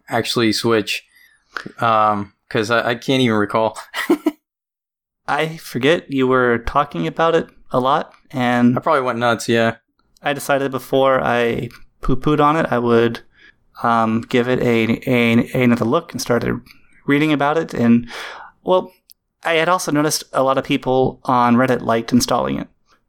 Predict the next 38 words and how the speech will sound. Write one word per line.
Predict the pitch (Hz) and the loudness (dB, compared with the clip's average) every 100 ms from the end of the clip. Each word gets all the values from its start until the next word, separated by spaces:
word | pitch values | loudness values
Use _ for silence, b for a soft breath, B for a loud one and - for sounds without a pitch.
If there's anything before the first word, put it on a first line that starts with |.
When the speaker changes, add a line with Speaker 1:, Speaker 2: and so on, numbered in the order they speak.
| _ | _
Speaker 2:
Um, | 151 123 120 | -4 0 0
Speaker 1:
Mm-hmm. | 117 110 - - - | -2 -6 -14 -20 0
Speaker 2:
never | 123 120 | 0 0
knew | 113 113 | -2 0
why. | 110 120 135 - | 0 0 -4 -10
Never | - - 120 117 | -6 0 0 4
knew | 113 | 2
why | 113 117 | 4 0
it | 117 | 0
was | 120 | -2
gaining | 120 120 117 120 | 0 0 2 2
so | 131 | 0
much | 120 - | 0 -2
traction. | 120 - 147 | -4 -4 -6
So | - | -2
I | 127 | -2
figured | - 127 127 120 B B B B | 0 0 0 -2 B B B B
it's | 139 | -8
been | - 135 127 123 | -2 0 2 0
some | 135 120 | 2 4
years | 120 120 120 | 4 2 0
since, | 127 - - | -4 -4 -6
since | - 123 | -4 -2
it's | - - | -4 0
been | - | 2
out. | 170 170 - _ _ _ _ _ _ | 4 2 -2 _ _ _ _ _ _
Since | - - 120 143 | -6 0 0 2
you're | 139 | 0
playing | 143 135 135 | 2 2 0
with | 131 | 0
it, | 139 - b b b b _ | -2 -2 b b b b _
I | - 123 120 120 120 117 - - - - - | -4 -2 2 2 2 -2 -6 -16 -20 -20 -20
figured | - 127 120 | -8 -4 0
I | 117 | 0
would | 113 113 | 2 0
give | 113 113 | 0 0
it | 117 - - | 0 -4 -4
a, | 120 127 131 - - | -2 0 0 0 -2